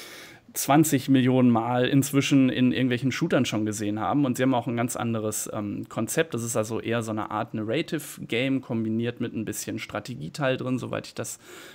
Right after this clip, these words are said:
bisher gesehen und verstanden habe. Also ein ganz interessantes Spielkonzept auch. Das wollte ich nur mal gerade loswerden, weil es vielleicht auch den einen oder anderen Zuschauer gibt, der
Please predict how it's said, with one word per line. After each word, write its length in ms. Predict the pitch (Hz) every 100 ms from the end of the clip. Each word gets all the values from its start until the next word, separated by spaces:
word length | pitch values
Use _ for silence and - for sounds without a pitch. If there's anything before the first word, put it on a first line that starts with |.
| -
bisher 300 | 113 - 110
gesehen 340 | 113 104 113
und 120 | 123 -
verstanden 520 | 110 - 110 123 113
habe. 220 | 107 104
Also 180 | 110 151
ein 40 |
ganz 160 | 180 -
interessantes 500 | 147 135 139 127 117
Spielkonzept 580 | - - 98 - 95 -
auch. 240 | 117 143 - - - -
Das 160 | 117
wollte 180 | 127 151
ich 80 | 139
nur 80 | 143
mal 160 | 127
gerade 320 | 107 117 127 120
loswerden, 540 | 127 143 123 117 113
weil 100 | 113
es 80 | 120
vielleicht 280 | 117 117 95
auch 100 | -
den 120 | 98
einen 140 | 113
oder 80 | 113
anderen 220 | 113 110
Zuschauer 400 | - - 120 113
gibt, 240 | 113 110 107
der 240 | 104